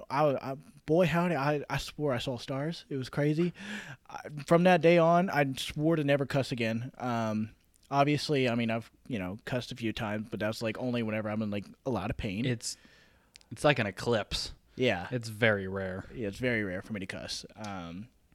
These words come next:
Speaker 1: but, yeah. But anyways, another one of my recently favorite ones.
Speaker 2: Mm.
Speaker 1: I, my mom didn't tell me this one.
Speaker 2: Okay.
Speaker 1: But I learned this one a while ago.
Speaker 2: Mm-hmm.
Speaker 1: Um, why did they, why did they call it the Dark Ages?
Speaker 2: I actually don't know this one.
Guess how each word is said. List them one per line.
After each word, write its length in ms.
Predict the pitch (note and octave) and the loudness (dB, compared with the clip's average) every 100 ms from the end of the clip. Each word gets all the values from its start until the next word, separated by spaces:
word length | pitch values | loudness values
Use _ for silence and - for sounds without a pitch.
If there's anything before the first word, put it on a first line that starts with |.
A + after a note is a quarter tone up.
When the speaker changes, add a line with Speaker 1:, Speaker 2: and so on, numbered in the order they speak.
| _ _ _ _ _ - B2+ | _ _ _ _ _ -18 -6
Speaker 1:
but, 320 | G#2 G#2+ G#2 _ _ _ _ | -4 -2 -4 _ _ _ _
yeah. 300 | D3 F3 B2 - | 2 4 4 0
But 120 | G3 | 0
anyways, 460 | G#3+ F#3 G#2 - - - - _ - | 2 2 0 -6 -10 -20 -20 _ 2
another 320 | F3+ G#3+ G#3+ | 8 10 10
one 140 | G3+ | 8
of 60 | F#3+ | 6
my 100 | D#3 | 6
recently 480 | D3 E3+ F#3 E3 D3 | 6 4 2 -2 0
favorite 320 | C#3+ C#3 C3+ | 2 2 2
ones. 360 | C3 C3 B2 - | 2 2 0 -2
Speaker 2:
Mm. 200 | A#2 G#2+ | -2 -2
Speaker 1:
I, 40 | - | -2
my 120 | E3+ D#3+ | 2 4
mom 280 | D#3 D3 | 4 4
didn't 220 | C3 A#2 A#2 | 2 0 2
tell 180 | C3+ | 2
me 80 | A2+ | 2
this 200 | G#2+ A2+ | 0 -2
one. 220 | A2 F#2 | -4 -4
Speaker 2:
Okay. 300 | C#3 D3+ G#2+ - _ _ _ _ _ _ - - | -2 0 -2 -4 _ _ _ _ _ _ -16 -4
Speaker 1:
But 140 | D3+ C#3+ | 2 4
I 80 | C3+ | 6
learned 320 | D#3 E3+ D3+ | 6 4 4
this 160 | C3+ | 0
one 120 | C#3 A#2 | 0 0
a 60 | |
while 300 | A#2 B2 A2+ | 2 2 2
ago. 320 | G2+ F#2+ F#2+ B2+ | 0 -2 -2 -2
Speaker 2:
Mm-hmm. 260 | A#2+ B2 B2 - | -2 -4 -6 -6
Speaker 1:
Um, 600 | C#3 C#3 B2 A#2 G#2 A2+ D3+ _ _ _ _ _ - | 2 4 6 4 2 -2 -12 _ _ _ _ _ -10
why 260 | C#3 D3+ G3 | 4 8 8
did 80 | |
they, 440 | G#3 G3 F3+ F3 E3 | 10 10 12 10 6
why 240 | D3+ E3 | 6 6
did 100 | G3+ | 6
they 80 | F#3+ | 4
call 220 | F3 F3 | 4 2
it 80 | D3+ | 2
the 60 | C3 | 2
Dark 300 | C3 B2+ A2 | 2 2 -2
Ages? 500 | G2 C#2 - - - - _ _ _ - | -6 -8 -8 -10 -12 -20 _ _ _ -8
Speaker 2:
I 100 | G#2 | -6
actually 200 | - F#2 | -8 -12
don't 160 | F#2+ | -14
know 80 | G2 | -14
this 180 | G2 - | -16 -16
one. 140 | F#2+ | -16